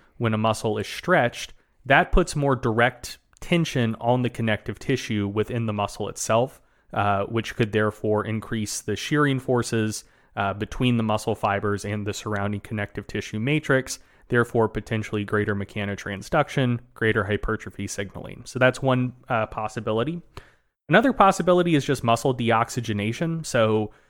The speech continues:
there's some research, uh, couple papers out of Japan. The, the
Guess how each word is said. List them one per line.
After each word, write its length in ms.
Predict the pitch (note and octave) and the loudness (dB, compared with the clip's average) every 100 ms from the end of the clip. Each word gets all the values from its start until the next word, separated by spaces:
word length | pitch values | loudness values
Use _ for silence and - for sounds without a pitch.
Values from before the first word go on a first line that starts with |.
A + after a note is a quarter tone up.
| _ _ _ _ _ | _ _ _ _ _
there's 160 | A#2+ | 0
some 240 | - F3+ F3 | 4 4 6
research, 760 | F3+ - F3 E3 D#3 - - - | 4 4 6 4 4 -4 -6 -2
uh, 680 | C#3+ B2+ A#2+ B2 B2 B2 A#2 - - _ _ _ _ - | 2 4 4 4 2 0 -2 -10 -18 _ _ _ _ 0
couple 220 | A3 G3 | 4 4
papers 380 | F3 D#3+ D3+ C#3 | 4 4 2 4
out 140 | C#3 | 2
of 100 | A#2+ | 0
Japan. 880 | G#2 - - B2 B2+ C3 C3 C3 B2+ | -6 -8 -4 -2 0 0 0 -2 -6
The, 460 | - A#2+ A2+ A2 A2+ | -10 0 4 4 2
the 280 | A2+ A#2 | 0 -2